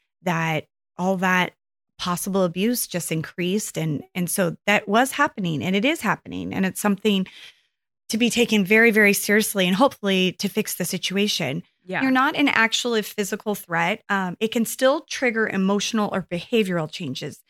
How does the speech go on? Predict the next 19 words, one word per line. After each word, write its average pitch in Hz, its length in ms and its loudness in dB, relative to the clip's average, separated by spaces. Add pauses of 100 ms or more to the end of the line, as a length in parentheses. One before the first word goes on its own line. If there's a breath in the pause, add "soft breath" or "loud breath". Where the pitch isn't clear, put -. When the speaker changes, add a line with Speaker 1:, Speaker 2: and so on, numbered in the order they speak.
(320)
Speaker 1:
And 202 340 4
we 220 360 0
kind 233 220 2
of 185 160 0
read 202 160 2
over 208 180 2
this 196 220 -2
talking 208 340 -2
about 175 360 2
an 185 140 0
adjustment - 760 0
disorder. 139 480 -4
Speaker 2:
And 247 180 -4
so 285 100 4
what's 262 300 2
the 247 100 2
difference 165 460 -4
there? 110 400 2
An, 202 240 4